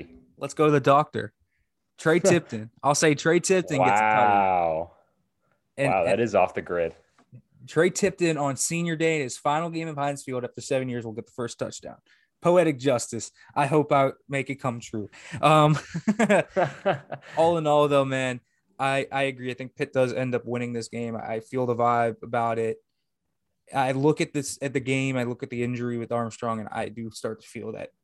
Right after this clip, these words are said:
Speaker 2: Pitt should win this one. But this is a talented team, and if Pitt does, trust me, if Pitt does not come out on their A game, this is one that they can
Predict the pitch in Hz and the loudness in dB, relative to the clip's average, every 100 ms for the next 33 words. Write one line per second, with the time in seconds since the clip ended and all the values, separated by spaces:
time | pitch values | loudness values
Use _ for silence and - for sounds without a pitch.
0 | _ _ _ _ - 143 - - 147 131 | _ _ _ _ -14 -12 -10 -6 -6 -4
1 | 143 143 139 147 135 139 _ _ 131 113 | -6 -8 -10 -10 -10 -12 _ _ -6 -6
2 | 123 131 127 147 147 147 143 175 139 127 | -6 -8 -6 -2 -2 -2 -4 -4 -4 -6
3 | - 147 - 139 143 - 170 156 117 113 | 0 0 2 0 0 -2 -6 -6 -6 -8
4 | - 180 185 151 156 170 151 147 143 131 | -6 -2 -2 0 -2 -2 -2 -2 -2 -4
5 | 135 120 107 - _ _ _ _ - 139 | -4 -6 -10 -14 _ _ _ _ -8 -6
6 | 131 127 131 110 113 107 | -6 -2 -2 -4 -10 -14